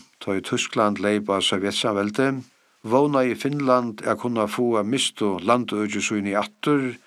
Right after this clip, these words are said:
við tyskari hjálp. Men Finnland tapti eisini hetta krúggið, framhaldskrúggið, og við friarávtalene frá nítjan hundrað og fýraogfjøruti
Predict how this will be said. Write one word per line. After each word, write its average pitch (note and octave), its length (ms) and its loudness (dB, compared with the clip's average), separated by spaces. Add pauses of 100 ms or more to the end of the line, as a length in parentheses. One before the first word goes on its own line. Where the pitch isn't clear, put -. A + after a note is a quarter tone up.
(140)
við A2 160 -2
tyskari F2 560 -2
hjálp. F2+ 300 -2 (1500)
Men A#2 160 0
Finnland D#3+ 640 0
tapti C3+ 400 0
eisini F#2+ 400 -4
hetta C3+ 240 -2
krúggið, D3 600 -2 (340)
framhaldskrúggið, G#2+ 1200 -2 (880)
og C#3+ 160 4
við B2+ 220 2
friarávtalene C#3 880 2
frá A#2 140 0
nítjan A2+ 260 -2
hundrað G2 140 -4
og - 80 -6
fýraogfjøruti C3+ 760 0